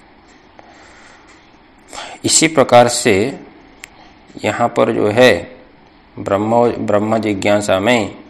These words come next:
चतुर्थी तत्पुरुष समास नहीं होता है, षष्ठी तत्पुरुष समास होता है,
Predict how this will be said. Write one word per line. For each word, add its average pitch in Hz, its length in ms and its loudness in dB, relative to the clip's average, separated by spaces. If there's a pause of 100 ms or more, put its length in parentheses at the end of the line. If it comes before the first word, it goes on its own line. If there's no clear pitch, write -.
(280)
चतुर्थी 117 520 -2
तत्पुरुष 110 560 -4
समास 104 360 -2
नहीं 92 140 -6
होता - 420 -10
है, - 60 -14 (1160)
षष्ठी 110 360 -4
तत्पुरुष 104 520 -8
समास 87 320 -12
होता - 240 -12
है, - 260 -14